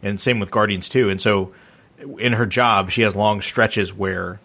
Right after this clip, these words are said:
especially when she works nights, where nothing's kinda going on. So she's, they, they let them pull up Netflix and stuff.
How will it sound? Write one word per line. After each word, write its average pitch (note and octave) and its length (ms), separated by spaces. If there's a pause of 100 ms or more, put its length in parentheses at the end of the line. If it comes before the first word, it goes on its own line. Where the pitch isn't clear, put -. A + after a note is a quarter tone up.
especially C#3+ 340
when A2+ 120
she G#2 100
works G2+ 220
nights, G#2 460
where F#2 340 (440)
nothing's A2 480
kinda G#2+ 280
going G2 240
on. A2 280
So G2+ 140
she's, G2+ 460 (180)
they, F2+ 140
they G2 260
let F#2 320
them F#2 180
pull G#2 220
up F2 80
Netflix G2+ 400
and F2 100
stuff. - 300